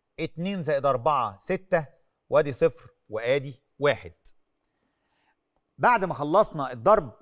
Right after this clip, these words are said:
تعالوا نحدد مكان العلامة العشرية في ناتج الضرب. هنرجع للعوامل اللي احنا ضربناها. العدد الأول كان فيه العلامة بعد تلات أرقام من اليمين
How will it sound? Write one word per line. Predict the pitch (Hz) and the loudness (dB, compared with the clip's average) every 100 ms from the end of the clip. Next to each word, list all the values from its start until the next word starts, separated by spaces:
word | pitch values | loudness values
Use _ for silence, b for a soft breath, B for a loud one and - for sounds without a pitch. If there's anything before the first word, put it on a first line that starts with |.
| _ | _
تعالوا | 135 160 196 | 0 0 0
نحدد | 131 190 160 147 | -4 -4 -4 -8
مكان | 127 120 180 | -10 -4 -4
العلامة | 170 120 147 175 | -4 -4 -2 -2
العشرية | 156 135 147 196 208 185 - | -2 -4 -2 -2 0 -2 -4
في | - | -2
ناتج | 185 190 143 | -2 -2 -4
الضرب. | 110 117 - _ _ _ b b b b | -2 -2 -2 _ _ _ b b b b
هنرجع | 180 247 277 220 202 | 0 4 4 2 0
للعوامل | 208 180 214 233 | 0 2 2 2
اللي | 196 190 | 0 0
احنا | 175 190 | -2 0
ضربناها. | 170 165 139 151 117 _ _ _ _ _ 175 | 2 2 2 -2 -2 _ _ _ _ _ -2
العدد | 180 240 226 | 2 6 6
الأول | 202 185 233 226 233 - _ | 6 6 6 6 4 0 _
كان | 180 170 | -4 -4
فيه | - 220 | -2 -2
العلامة | 196 156 196 214 208 | -2 0 0 0 0
بعد | 180 202 180 143 165 _ _ | 2 2 0 -4 -8 _ _
تلات | 190 202 185 - | 2 4 0 -2
أرقام | 156 - 160 139 95 - _ _ _ _ | -4 2 4 4 2 -10 _ _ _ _
من | 156 202 | -6 -4
اليمين | 170 160 147 113 | -4 -6 -8 -10